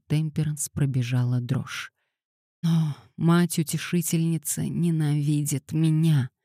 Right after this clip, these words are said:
Он заколебался, оглядываясь по сторонам. Она уже убила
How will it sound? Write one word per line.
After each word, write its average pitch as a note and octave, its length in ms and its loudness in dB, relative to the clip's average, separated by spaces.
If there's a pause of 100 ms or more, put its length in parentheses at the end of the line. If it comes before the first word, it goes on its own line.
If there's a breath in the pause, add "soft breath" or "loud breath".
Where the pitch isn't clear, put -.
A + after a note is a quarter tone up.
(640)
Он F3+ 240 4
заколебался, F#3 1040 0
оглядываясь C3 580 2
по - 140 -4
сторонам. C3+ 600 -2 (1600 soft breath)
Она D#3+ 480 8
уже C#3 420 2 (340 loud breath)
убила D#3+ 640 2